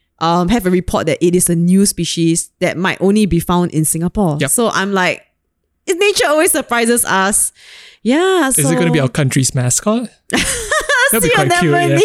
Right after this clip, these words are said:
Speaker 2: That'd
Speaker 1: Oh
Speaker 2: be
Speaker 1: my
Speaker 2: quite
Speaker 1: gosh.
Speaker 2: cute.
Speaker 1: That would be quite cute.
Speaker 2: Yeah.
Speaker 1: Uh, bye-bye otters, <laughs> I guess.
Speaker 2: <laughs> So as, as, as we went on the conversation, I'm curious to know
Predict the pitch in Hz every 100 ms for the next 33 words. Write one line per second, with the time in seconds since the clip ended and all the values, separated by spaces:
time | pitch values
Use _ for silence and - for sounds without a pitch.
0 | 415 370 151 151 320 - 311 139 - -
1 | 285 240 - - - - 262 240 214 139
2 | - 349 - 202 214 220 139 302 202 208
3 | - - - 240 185 262 - - - 233
4 | - 240 - 220 - - 180 - 226 196
5 | - - 180 185 226 247 - 139 127 127
6 | 143 143 170 185 156 123 120 147